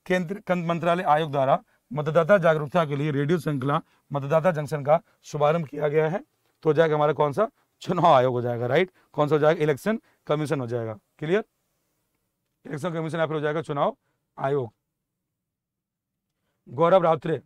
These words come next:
गौरव राउतरे जी, आप उड़ीसा के हैं क्या? गौरव राउतरे जी, गुड मॉर्निंग। राउतरे, राउतरे, आप उड़ीसा से बिलोंग करते हैं क्या राउतरे जी? आगे देखेंगे। इसके अलावा खादी विकास और ग्रामोद्योग आयोग ने एक से पन्द्रह अक्टूबर तक कहाँ स्फूर्ति मेला का आयोजन किया गया है? तो where is the खादी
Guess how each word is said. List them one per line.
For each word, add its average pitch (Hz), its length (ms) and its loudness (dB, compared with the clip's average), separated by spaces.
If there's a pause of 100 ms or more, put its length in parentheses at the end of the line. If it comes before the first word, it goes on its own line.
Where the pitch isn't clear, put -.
(160)
गौरव 165 200 0
राउतरे 170 260 0
जी, 180 80 -2
आप 180 120 2
उड़ीसा 165 300 -2
के 170 80 -4
हैं 175 100 -6
क्या? 185 140 -4 (1120)
गौरव 160 220 2
राउतरे 160 280 0
जी, 160 120 -6
गुड 147 160 -4
मॉर्निंग। 147 240 -6 (300)
राउतरे, 139 420 -2
राउतरे, 131 400 -2 (420)
आप 143 160 2
उड़ीसा 165 260 0
से 170 60 -6
बिलोंग 175 220 -2
करते 165 180 0
हैं 170 80 -2
क्या 165 100 4
राउतरे 160 280 0
जी? 160 120 -6 (680)
आगे 151 200 2
देखेंगे। 113 360 -6 (720)
इसके 156 220 -2
अलावा 196 360 2
खादी 160 260 -2
विकास 185 440 -4
और 165 100 -6
ग्रामोद्योग 160 640 -2
आयोग 147 280 0
ने 175 160 -8
एक 151 140 -6
से 170 100 -8
पन्द्रह 156 260 -2
अक्टूबर 151 320 -4
तक 131 160 -10
कहाँ 160 300 0
स्फूर्ति 147 380 -8
मेला 151 200 -2
का 143 100 -2
आयोजन 139 260 -2
किया 135 220 -2
गया 135 140 -2
है? 185 140 -6 (540)
तो 151 60 -6
where 170 180 2
is 175 120 0
the 185 100 0
खादी 156 400 -2